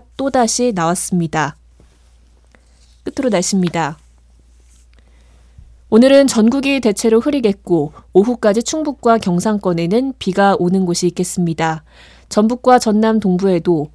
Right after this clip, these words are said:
오후 들어 비가 내리는 곳이 있겠습니다. 낮 최고 기온은 서울이 이십육 도, 광주 이십오 도, 부산 이십이 도 등 십칠 도에서 이십칠 도의 분포로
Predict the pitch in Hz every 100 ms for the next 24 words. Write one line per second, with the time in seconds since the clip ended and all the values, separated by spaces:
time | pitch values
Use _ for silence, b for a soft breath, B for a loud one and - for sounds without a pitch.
0 | - 180 208 180 208 220 185 208 214 185
1 | 180 165 165 180 180 175 - 170 151 147
2 | 160 - _ b b b b 190 - 277
3 | 269 254 254 285 302 294 247 202 220 175
4 | - - 262 285 - 180 185 185 196 185
5 | 180 180 175 170 165 220 - 185 202 190
6 | 185 185 202 - 190 185 175 196 175 -
7 | B B - 330 - 311 269 247 226 220
8 | 175 190 208 - 320 285 262 - 170 165
9 | 175 160 151